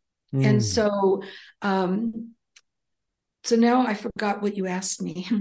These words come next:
Speaker 1: <laughs> I, I think I went.
Speaker 2: Well, uh, that's fine. I, I, the thing that, that really gets me is this aspect of translation. Now, I'm curious, what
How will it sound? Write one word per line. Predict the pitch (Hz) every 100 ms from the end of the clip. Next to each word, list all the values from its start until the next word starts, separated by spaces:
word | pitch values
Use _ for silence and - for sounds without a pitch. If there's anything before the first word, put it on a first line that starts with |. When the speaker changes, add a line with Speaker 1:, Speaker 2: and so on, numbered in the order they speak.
| -
Speaker 1:
<laughs> | - - -
I, |
I | 202 202 190
think | - 202
I | 170
went. | 202 240 - 311 320
Speaker 2:
Well, | 139 120 127
uh, | 127 123
that's | 139 123 -
fine. | - 104 104 -
I, | 151 165 143 -
I, | 165 156 -
the | 170 175
thing | - 240
that, | 190 143
that | 147 127
really | 143 170 240 277 147
gets | 101 69 - -
me | 92 82 90 -
is | 147 143 135 131 - -
this | 135 139 143
aspect | 156 160 - 143 131 -
of | 127
translation. | - 139 123 123 120 123 113 110 113
Now, | 143 131 - - - - -
I'm | 175 190
curious, | - 277 247 156 -
what | 156 180 214 214